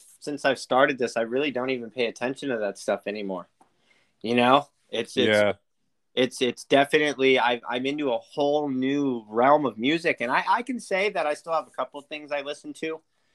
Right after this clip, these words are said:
Speaker 1: but my music taste was kinda getting a little dry. You know, like, it was very repetitive.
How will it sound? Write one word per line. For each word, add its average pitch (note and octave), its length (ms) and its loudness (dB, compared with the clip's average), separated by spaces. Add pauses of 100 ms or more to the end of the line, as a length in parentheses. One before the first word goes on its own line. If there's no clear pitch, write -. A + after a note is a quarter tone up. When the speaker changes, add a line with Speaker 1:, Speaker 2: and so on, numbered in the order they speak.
(240)
Speaker 1:
but D3 120 2
my C#3+ 160 2
music E3 420 -2
taste E3+ 320 -6
was C3 120 -8
kinda D#3 320 0
getting C3 240 -2
a B2+ 80 -6
little C3+ 240 -4
dry. A2 480 2 (400)
You A#2+ 140 -6
know, C3 100 0
like, B2 180 0
it C#3+ 60 -2
was A#2+ 140 -2
very C3+ 280 2
repetitive. B2+ 720 -4